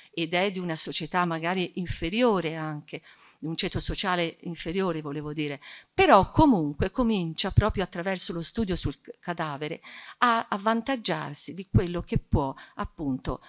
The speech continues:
eh, ehm, apprendere. E poi naturalmente tutto questo, lo sviluppo della medicina legale,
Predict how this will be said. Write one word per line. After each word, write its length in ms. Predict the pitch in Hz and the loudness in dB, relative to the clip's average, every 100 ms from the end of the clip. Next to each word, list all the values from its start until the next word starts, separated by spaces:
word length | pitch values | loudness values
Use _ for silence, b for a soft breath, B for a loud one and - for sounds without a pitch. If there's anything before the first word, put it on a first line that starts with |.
| B | B
eh, 280 | 165 156 143 | -4 -4 -4
ehm, 220 | - 160 - | -4 -6 -4
apprendere. 720 | 180 - 165 131 104 165 - _ b b b | -8 -6 -8 -8 -10 -16 -20 _ b b b
E 140 | 392 | -4
poi 320 | 415 262 247 269 | 2 6 6 4
naturalmente 760 | 185 214 220 214 226 190 170 | 0 -4 -4 -2 -2 -4 -8
tutto 320 | 156 190 277 | -10 -8 -8
questo, 400 | 269 180 165 - | -4 -6 -6 -4
lo 80 | 226 | -4
sviluppo 460 | 180 185 165 - 220 | -4 -6 -8 -8 -6
della 200 | 208 156 | -6 -6
medicina 460 | 139 135 - 180 | -8 -6 -6 -6
legale, 500 | 139 143 170 143 131 | -10 -6 -6 -4 -8